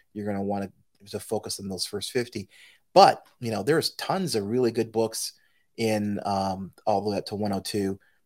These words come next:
A lot of Doom appearances, which, you know, I'm a big fan of, and a lot of really good covers. I mean, just amazing covers that Kirby did. Um, is definitely worth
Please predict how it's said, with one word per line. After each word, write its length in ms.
A 40
lot 220
of 120
Doom 220
appearances, 680
which, 180
you 60
know, 140
I'm 120
a 60
big 160
fan 320
of, 200
and 100
a 20
lot 180
of 140
really 220
good 320
covers. 480
I 20
mean, 240
just 340
amazing 680
covers 400
that 180
Kirby 300
did. 300
Um, 420
is 140
definitely 380
worth 280